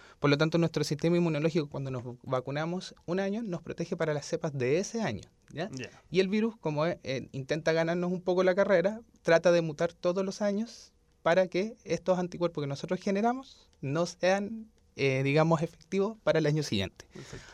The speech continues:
Speaker 1: Ahora, una persona que se ha vacunado todos los años tiene una protección adicional, porque si bien es cierto, la, la, los anticuerpos del, del virus van modificándose, tienen algún grado de similitud con el anterior. Por lo tanto, esta coinfección,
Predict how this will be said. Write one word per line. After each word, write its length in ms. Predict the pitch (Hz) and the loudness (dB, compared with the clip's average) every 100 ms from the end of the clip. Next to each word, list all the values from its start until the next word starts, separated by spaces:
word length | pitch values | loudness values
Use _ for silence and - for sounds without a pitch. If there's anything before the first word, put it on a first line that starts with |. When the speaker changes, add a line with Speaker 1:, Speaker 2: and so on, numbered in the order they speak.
| - - | -4 6
Speaker 1:
Ahora, 280 | 131 120 - | 8 6 6
una 160 | 160 190 | 6 6
persona 360 | 180 202 190 | 4 2 2
que 100 | 185 | 2
se 120 | - | 4
ha 60 | 156 | 8
vacunado 480 | 170 160 160 131 117 | 10 10 8 8 8
todos 300 | - 160 185 | 8 10 10
los 160 | 190 | 8
años 320 | 180 135 151 - | 6 6 4 2
tiene 240 | 147 147 | 2 4
una 160 | 151 147 | 2 4
protección 560 | 147 127 - 135 156 - | 4 2 0 2 2 0
adicional, 540 | 131 131 - 196 202 135 | -2 -2 2 4 4 2
porque 420 | 131 135 - - - | 0 0 -2 -6 -10
si 240 | - 135 | -2 2
bien 160 | 147 143 | 2 4
es 80 | |
cierto, 260 | 156 131 113 | 4 4 4
la, 260 | 110 113 110 | 6 4 4
la, 240 | 117 117 | 2 2
los 240 | - 120 - | 2 -4 -4
anticuerpos 560 | - 120 156 170 170 | -6 4 6 8 6
del, 460 | 156 156 151 147 143 | 6 4 2 0 0
del 160 | 135 135 | 0 0
virus 300 | 135 117 120 | 0 0 2
van 160 | 139 | 4
modificándose, 840 | 160 156 151 - 160 - 170 - - _ - - - - - _ - | 4 2 2 0 -4 2 2 2 -2 _ -20 -20 -20 -20 -20 _ -4
tienen 320 | - 170 170 | 4 6 8
algún 480 | 170 151 156 180 170 | 6 6 6 6 6
grado 300 | 156 170 190 | 8 10 12
de 80 | 190 | 10
similitud 480 | - 165 165 170 196 | 8 4 4 4 4
con 160 | - 196 | 6 8
el 100 | 202 | 8
anterior. 400 | 202 233 214 127 | 6 8 8 6
Por 140 | 123 | 2
lo 100 | 123 | 2
tanto, 340 | 127 131 - 139 - - | 2 0 -2 -2 -4 -4
esta 240 | 139 160 | 0 2
coinfección, 840 | 156 156 151 175 - - 190 220 | 4 2 0 -4 -2 2 4 2